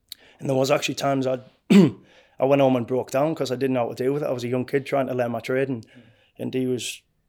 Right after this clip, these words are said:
he was ruthless. So there was times I'd go home and cry, I'm not gonna lie, like, to me parents, and, like, I'd, "I don't know how to deal with this." Like, he's, obviously it's Roy Keane. Everything he says, I'm gonna do. But it's the way he said it to you. And you just learn to deal with it, you adapt,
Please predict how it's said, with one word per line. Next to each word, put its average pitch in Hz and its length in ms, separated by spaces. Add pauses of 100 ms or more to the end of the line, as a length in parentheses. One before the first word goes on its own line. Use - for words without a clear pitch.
(720)
he 135 200
was 107 180
ruthless. 127 720 (140)
So - 180
there 117 80
was 110 100
times 143 240
I'd 113 120
go 110 120
home 107 120
and 107 100
cry, 127 280
I'm 117 240
not 117 120
gonna 110 200
lie, 135 300
like, 117 220
to 120 100
me 113 100
parents, 120 480
and, 113 80
like, 110 140
I'd, 110 180 (580)
"I - 40
don't 120 140
know 110 160
how 110 60
to 117 100
deal 123 120
with 139 100
this." 151 200
Like, 107 180
he's, 110 240 (180)
obviously 123 280
it's 113 120
Roy 131 180
Keane. 123 460
Everything 127 360
he 123 60
says, 123 360
I'm 107 260
gonna 120 200
do. 123 300 (640)
But 123 100
it's - 180
the 127 100
way 131 220
he 127 60
said 123 240
it 131 100
to - 80
you. 147 120 (500)
And 156 100
you 156 60
just 196 140
learn 185 160
to 143 60
deal 147 200
with 170 140
it, 180 60
you 147 140
adapt, 151 420